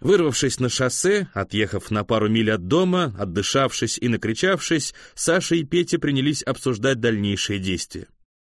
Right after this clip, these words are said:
Саша предложила немедленно ехать в город. На вопрос «зачем?» ответа не нашла и через несколько секунд призналась,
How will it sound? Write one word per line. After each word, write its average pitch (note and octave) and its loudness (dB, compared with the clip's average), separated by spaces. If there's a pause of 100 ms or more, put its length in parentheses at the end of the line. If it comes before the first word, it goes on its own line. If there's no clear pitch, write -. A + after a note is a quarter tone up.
(100)
Саша A#2+ 0
предложила A2 2
немедленно A2+ 2
ехать A#2+ 0
в B2+ -4
город. C3+ 0
На F#2+ -4
вопрос G#2 0
«зачем?» A2 0 (160)
ответа B2 0
не G#2+ 2
нашла A#2 0
и E3 0
через D#3 -2
несколько C#3 0
секунд C#3+ -2
призналась, C3 0